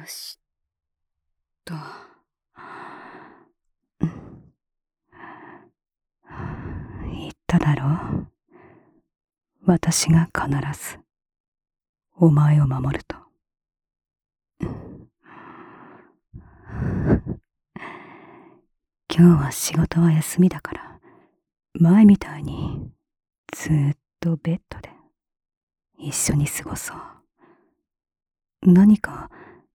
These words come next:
したいことはあるか？なんて、聞くまでもなかったな。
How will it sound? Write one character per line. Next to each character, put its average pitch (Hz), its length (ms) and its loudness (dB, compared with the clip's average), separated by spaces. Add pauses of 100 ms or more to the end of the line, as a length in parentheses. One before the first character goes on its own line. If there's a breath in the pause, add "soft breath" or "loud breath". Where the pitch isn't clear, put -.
(520)
し - 200 -8
た 143 180 -4
い 147 60 -4
こ - 120 -8
と 147 120 -6
は 135 140 -6
あ 139 40 -6
る - 120 -8
か？ - 400 -20 (3000 loud breath)
な 143 240 -2
ん - 140 -20
て、 - 140 -16 (1700 loud breath)
聞 - 140 -8
く - 140 -2
ま 156 140 8
で - 80 -2
も - 140 0
な - 160 -4
か - 100 -10
っ - 100 -16
た - 120 -12
な。 - 260 -18